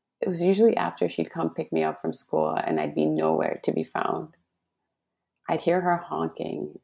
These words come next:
and nervously run to the car as I realized that she'd probably been waiting a long time.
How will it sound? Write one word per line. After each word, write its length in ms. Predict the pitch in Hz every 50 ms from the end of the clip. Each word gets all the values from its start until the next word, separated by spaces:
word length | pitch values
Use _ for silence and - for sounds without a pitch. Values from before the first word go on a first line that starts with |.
| _
and 200 | - 160 160 160
nervously 460 | 160 156 160 165 175 170 - - 170
run 260 | 160 156 156 156 156 -
to 80 | 160
the 100 | 156 156
car 460 | - - - - - - - - - _ - - - - _ -
as 100 | 151 151
I 60 | 151
realized 500 | 147 156 165 165 160 156 151 147 147 147
that 140 | 151 147 -
she'd 180 | - - -
probably 420 | - - 156 170 170 175 175 180 175
been 220 | 160 160 151 143
waiting 380 | 143 147 151 151 151 151 151 -
a 80 | - -
long 360 | - 143 - 69 71 73 71
time. 440 | - - - 50 - - - -